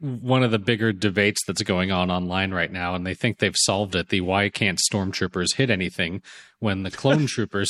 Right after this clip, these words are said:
seem to?" And that is, that, that is actually the almost canon reason that is being given out there, is the,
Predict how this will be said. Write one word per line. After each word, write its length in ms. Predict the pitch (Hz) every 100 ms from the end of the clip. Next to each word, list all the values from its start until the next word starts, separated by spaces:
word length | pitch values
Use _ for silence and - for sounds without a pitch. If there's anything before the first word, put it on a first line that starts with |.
| -
seem 260 | 127 127 110
to?" 240 | 98 87
And 380 | 90 101 104 107
that 200 | 120 127
is, 240 | 156 151 147
that, 260 | 151 120
that 180 | 123 143
is 160 | 165 151
actually 460 | 131 - - 135
the 520 | 123 123 123 120 117 -
almost 380 | 123 135 143 -
canon 580 | - 123 131 131 127 117
reason 380 | 123 127 117 107
that 180 | 104
is 180 | 87 110
being 280 | 101 113 104
given 260 | 104 131 107
out 220 | 87 -
there, 200 | 95 90
is 140 | 95 -
the, 200 | 101